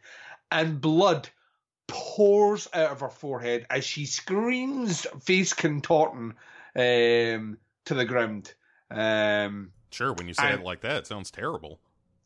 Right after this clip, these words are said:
Speaker 1: Uh, yeah, <laughs> yeah, terrifying. Uh, as soon as he does that, he's like, kind of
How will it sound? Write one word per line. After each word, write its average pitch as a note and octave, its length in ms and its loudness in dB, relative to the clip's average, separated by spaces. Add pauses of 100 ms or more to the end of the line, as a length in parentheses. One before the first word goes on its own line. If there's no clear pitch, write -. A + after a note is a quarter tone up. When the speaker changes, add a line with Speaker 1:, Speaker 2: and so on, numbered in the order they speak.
(220)
Speaker 1:
Uh, D#3 60 2
yeah, C#3 400 0 (140)
<laughs> - 160 -4
yeah, C#3+ 340 2 (220)
terrifying. A2 420 -8 (260)
Uh, - 40 -2
as C#3+ 400 2
soon A3+ 140 0
as - 120 0
he D3 80 -8
does D#3+ 260 0
that, C3 260 2
he's A#2+ 120 -10
like, A2+ 260 -8 (500)
kind G#2 200 -20
of F2+ 60 -20